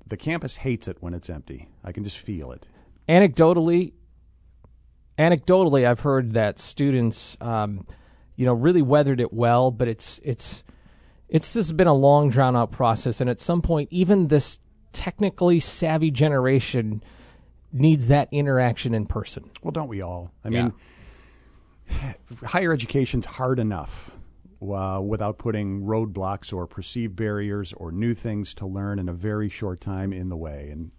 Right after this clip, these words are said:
Speaker 1: and yeah, that's, that's caused some trouble for some students. But,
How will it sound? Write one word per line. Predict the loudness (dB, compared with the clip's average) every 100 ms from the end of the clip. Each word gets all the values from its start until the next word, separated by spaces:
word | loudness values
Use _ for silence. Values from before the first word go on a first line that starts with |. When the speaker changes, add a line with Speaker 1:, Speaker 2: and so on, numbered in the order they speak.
| -14
Speaker 1:
and | -10 -8
yeah, | -8 -6
that's, | -6 -6
that's | -8 -8
caused | -8 -6 -4 -6
some | -12
trouble | -10 -10 -10
for | -14
some | -14 -12 -12
students. | -10 -10 -10 -12
But, | -14